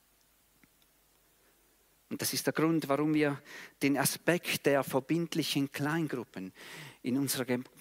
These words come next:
Gemeinde ganz neu befeuern wollen. Nach den Herbstferien fangen wir an, für alle, die hier einsteigen wollen, die sagen,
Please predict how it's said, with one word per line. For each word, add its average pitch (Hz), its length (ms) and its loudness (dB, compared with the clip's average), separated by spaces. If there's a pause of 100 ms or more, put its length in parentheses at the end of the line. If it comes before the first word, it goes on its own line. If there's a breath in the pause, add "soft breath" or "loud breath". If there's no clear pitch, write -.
Gemeinde 123 380 0
ganz 139 320 -2
neu 135 300 0 (320 loud breath)
befeuern 123 680 -2
wollen. 85 300 -12 (3000 soft breath)
Nach 117 200 -2
den 131 220 0
Herbstferien 127 800 0
fangen 143 360 2
wir 139 180 6
an, 151 220 4
für 147 200 2
alle, 165 220 4
die 180 140 -2
hier 156 260 2
einsteigen 135 720 0
wollen, 123 280 2
die 123 80 -4
sagen, 123 320 0